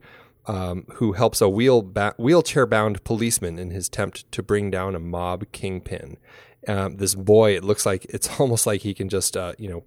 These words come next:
project himself out of his body and kind of go, go exploring to find things and, you know, uh, evidence and, uh, bad guys and things. Um,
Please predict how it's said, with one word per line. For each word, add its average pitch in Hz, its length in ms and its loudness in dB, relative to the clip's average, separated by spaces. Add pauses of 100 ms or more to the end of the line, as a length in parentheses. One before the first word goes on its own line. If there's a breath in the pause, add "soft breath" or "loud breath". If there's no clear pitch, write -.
project 98 380 -2
himself 92 360 -4
out 92 140 -4
of 87 80 -6
his 87 120 -8
body 90 360 -6
and 87 80 -16
kind 90 180 -10
of 90 100 -16
go, 85 280 -8 (520 soft breath)
go 95 180 2
exploring 90 640 0
to - 100 -14
find 92 400 -8
things - 480 -10 (120)
and, 90 360 -10
you 90 100 -8 (160)
know, - 60 -12
uh, 87 220 -8 (100)
evidence 92 480 -2
and, 85 260 -14
uh, 87 180 -10
bad 90 360 -6
guys 76 260 -8
and 87 140 -12
things. - 320 -12 (460 soft breath)
Um, 101 380 -2